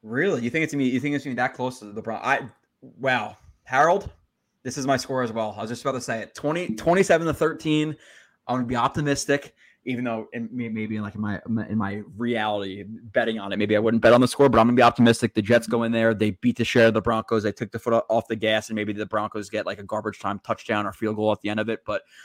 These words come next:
I think the Jets need to come out here and make a statement and be-, and beat the shit out of them. So, um, I would enjoy forty-four to three,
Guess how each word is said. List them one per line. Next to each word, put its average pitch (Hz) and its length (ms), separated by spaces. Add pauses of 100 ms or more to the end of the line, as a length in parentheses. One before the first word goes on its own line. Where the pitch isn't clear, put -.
(140)
I 127 120
think 123 180
the 120 80
Jets 113 360
need 113 240
to 113 60
come 110 160
out 107 140
here 113 100
and 110 80
make 107 160
a 107 80 (100)
statement 104 360
and 98 160
be-, - 140
and 110 120
beat 117 140
the 110 60
shit 107 180
out 107 40
of 107 60
them. 117 140
So, 104 360 (320)
um, 113 360
I 143 120
would 156 100
enjoy 120 460 (280)
forty-four 180 580
to 214 80
three, 117 340